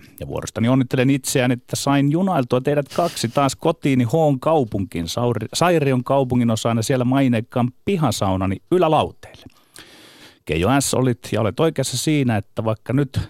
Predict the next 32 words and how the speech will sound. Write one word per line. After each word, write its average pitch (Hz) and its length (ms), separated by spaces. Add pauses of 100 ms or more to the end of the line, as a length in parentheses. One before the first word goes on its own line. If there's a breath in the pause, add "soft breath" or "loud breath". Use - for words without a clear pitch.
(240 loud breath)
ratsastan 127 520
kahden 123 520
väittelyn 123 540
voittoputkessa, 98 960 (420 soft breath)
oli 107 120
syytä 143 260
tehdä 135 360
yhdessä 135 420
analyysi 117 400
siitä, 120 260
miksi 143 480
olen 107 200
onnistunut 110 540
höyhentämään 98 640
tuon 104 260 (300)
Tommi 156 280
Helsinkiläisen 104 800
viime 110 300
aikoina 98 300
lähes 156 260
vaivatta. - 540 (540 loud breath)
Ja 135 200
Jyrki 92 280
T, - 80 (760 loud breath)
lisäksi 202 280
tässä 170 220
todellakin 180 500
kaivataan 127 640
sitä 123 220
sinun 135 320
ikuista 123 460
urheilumiehelle 113 760